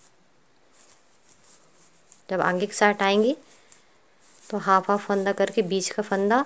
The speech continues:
और एक फंदा इधर का, एक फंदा उधर का, मिला के तीन फंदे हमें, तीन का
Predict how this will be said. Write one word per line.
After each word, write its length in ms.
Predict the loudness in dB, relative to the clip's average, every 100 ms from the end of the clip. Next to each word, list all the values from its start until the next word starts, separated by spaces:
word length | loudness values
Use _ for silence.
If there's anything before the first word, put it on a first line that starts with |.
| -4 -20 -6 -2
और 120 | 2
एक 200 | 2 2
फंदा 280 | 2 4 4
इधर 220 | 4 2
का, 120 | 4
एक 140 | 4
फंदा 260 | 4 2 2
उधर 180 | 2 0
का, 160 | 2
मिला 200 | 2 4
के 120 | 4 2
तीन 220 | 2 2
फंदे 280 | 2 0 0
हमें, 220 | 2 0 -2 -12 -20 -20 _ _ _ -20 _ _ _ -12
तीन 240 | -4 -2 2
का 180 | 2